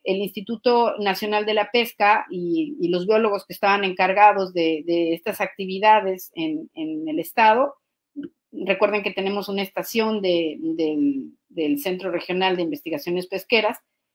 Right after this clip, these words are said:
en Puerto Morelos, pues se acercaron a Isla Mujeres y, eh, pues decidieron construir ahí también el, el, la estación, la estación biológica del, del Instituto Nacional de la Pesca.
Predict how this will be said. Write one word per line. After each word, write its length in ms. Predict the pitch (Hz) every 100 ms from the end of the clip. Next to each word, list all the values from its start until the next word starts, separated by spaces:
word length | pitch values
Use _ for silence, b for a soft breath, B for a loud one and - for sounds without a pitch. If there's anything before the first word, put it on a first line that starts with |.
| _ _ -
en 420 | 190 175 175 170
Puerto 260 | 190 180 214
Morelos, 440 | 233 254 269 285
pues 160 | 208 190
se 100 | 202
acercaron 560 | - 190 226 220 220
a 80 | 202
Isla 160 | 208 233
Mujeres 500 | 254 254 262 285 - b b b _ _ -
y, 400 | 247 269 285 -
eh, 640 | 196 190 190 185 180 180
pues 240 | - 196 190
decidieron 480 | 196 208 208 214
construir 540 | 214 196 185 202 208 208
ahí 420 | 196 208 214 -
también 600 | 208 190 190 190 190 202
el, 640 | - 170 156 151 139 135 - _
el, 800 | - 156 151 143 - - - -
la 80 | 160
estación, 500 | 165 190 185 233 240
la 80 | 208
estación 380 | - 190 208 202
biológica 720 | 214 220 233 247 233 277 269
del, 420 | 196 165 160 147 _ _
del 220 | - 175 170
Instituto 440 | 170 175 175 190
Nacional 460 | 190 175 185 180 180
de 60 |
la 160 | 202 226
Pesca. 420 | 262 262 - -